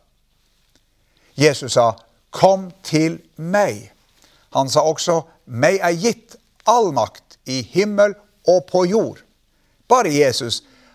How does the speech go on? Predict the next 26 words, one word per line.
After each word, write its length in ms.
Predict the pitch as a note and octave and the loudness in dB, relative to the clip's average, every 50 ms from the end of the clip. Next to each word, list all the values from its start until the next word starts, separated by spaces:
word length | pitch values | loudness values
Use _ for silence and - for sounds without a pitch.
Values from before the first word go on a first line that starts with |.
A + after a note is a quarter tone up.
| _ - - | _ 0 2
har 160 | D3+ C#3+ - | 2 2 2
kapasitet 680 | - A#2+ A2+ B2 A2+ - C3+ A2+ - - E3+ F3 E3+ - | -2 -8 -6 -6 -6 -6 -6 -6 -2 -2 -2 -2 -2 -4
til 100 | D3 C3+ | -4 -4
å 60 | C3+ B2+ | -4 -4
si 140 | - D3+ D3 - | -6 -8 -8 -6
til 160 | D3+ D3+ D3 | -6 -4 -4
en 80 | D3+ C#3 | -6 -4
hel 280 | A#2+ D3+ E3 E3 E3+ D3+ | -2 0 0 0 -2 -4
verden 800 | C3 B2+ A#2+ A#2+ B2+ C#3+ G#3+ A#3 - G#3+ F3+ C3+ A2+ G#2 G2+ F2+ - - | -12 -16 -16 -14 -4 -2 0 0 0 -2 -6 -8 -12 -14 -16 -16 -16 -12
med 160 | A2+ C3 C#3+ D#3+ | -10 -8 -8 -6
millioner 640 | E3+ F3+ G3 G#3+ A3+ B3 C4+ C4+ A#3 F3 D3 B2+ B2+ | -6 -6 -6 -6 -6 -6 -6 -8 -6 -4 -2 -2 -2
av 100 | B2+ B2+ - | -2 -4 -6
syke 360 | - F#3 F3+ D3 - E3 D3+ | -10 -10 -10 -8 -6 -6 -6
mennesker, 480 | D3 D3+ D3+ D3+ B2+ - - A#2+ A#2 A2+ - - _ _ _ | -4 -6 -6 -8 -8 -6 -6 -6 -6 -8 -10 -18 _ _ _
"Kom 380 | - - - A3+ A#3 G#3 F#3 D3 - - | -6 -2 0 0 0 0 -4 -10 -14 -12
til 460 | - - F#3+ G3 G3 F#3+ F#3 F3+ D#3+ _ _ | -8 -6 -6 -4 -6 -6 -8 -10 -12 _ _
meg." 540 | D3+ D#3+ G3 G#3+ G#3 D3 A2+ G#2 G#2+ - _ _ _ _ _ _ _ _ _ _ _ _ _ _ _ | -8 -4 -2 -2 -2 -2 -6 -12 -18 -20 _ _ _ _ _ _ _ _ _ _ _ _ _ _ _
Som 400 | - - - - A#3+ A3 F3+ C3 - - | -6 -2 2 2 2 2 -2 -8 -12 -6
allmektig 720 | - B2 C3+ C3 B2+ D3 F#3 F#3 - - - G#3+ G#3 G3+ _ _ _ _ - | -2 -2 -2 0 2 0 0 0 -2 -8 -12 -12 -12 -12 _ _ _ _ 0
har 240 | - C3 C#3 C3 C3+ | 2 4 4 2 2
han 160 | C#3 C#3 C3+ | -2 -2 -2
en 160 | C3+ C3+ C#3 C#3 _ - | -4 -4 -6 -10 _ -12
ubegrenset 880 | D#3+ F#3+ F#3+ F3 D3+ B2 C3 C3 B2+ A2+ A#2 B2 A#2+ A#2+ G#2+ - B2 - | -8 -8 -6 -6 -4 -4 -2 -2 -2 -2 -2 -2 -2 -2 -2 -4 -4 -4
kapasitet. 840 | - - B2 A2 B2+ A#2+ - C#3+ B2 G3+ G#3 E3+ - - _ - - _ _ _ _ _ _ _ _ _ _ _ _ _ _ _ _ _ _ _ _ _ _ _ _ _ _ _ _ _ _ _ _ - | -4 -4 -2 0 -2 -2 -4 -4 -4 -2 -2 -2 -4 -8 _ -20 -20 _ _ _ _ _ _ _ _ _ _ _ _ _ _ _ _ _ _ _ _ _ _ _ _ _ _ _ _ _ _ _ _ 0
Mange 240 | C#3 C#3+ D3 D3 B2+ | 0 0 0 -2 -4
spør, 360 | - - D3 C#3+ C#3 B2+ | -2 0 0 0 0 -2